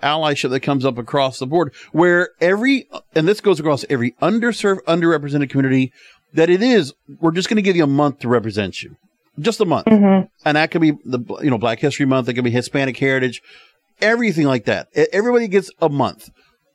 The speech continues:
Speaker 1: And this whole mindset cannot be year round. And I ca-, and I mean, does it serve any good purpose about the fact that we're having these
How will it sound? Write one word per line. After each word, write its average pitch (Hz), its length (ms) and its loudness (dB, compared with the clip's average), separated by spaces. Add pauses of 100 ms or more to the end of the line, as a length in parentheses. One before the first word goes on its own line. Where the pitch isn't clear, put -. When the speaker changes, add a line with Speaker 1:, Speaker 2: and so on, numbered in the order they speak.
(240)
Speaker 1:
And 170 220 0
this - 380 -2
whole 226 280 2
mindset 202 760 0
cannot 180 360 -2
be 190 100 -6
year 175 280 0
round. 160 320 0
And 175 120 -2
I 202 60 0
ca-, 226 240 -2
and 202 280 -2 (360)
I 202 80 0
mean, 214 320 0 (480)
does 170 180 2
it 202 140 0
serve 226 300 2
any 220 160 2
good 185 240 0
purpose 180 340 -2
about 160 160 0
the 151 100 -2
fact 156 280 0
that 139 80 0
we're 139 140 0
having 151 320 0
these 151 220 -2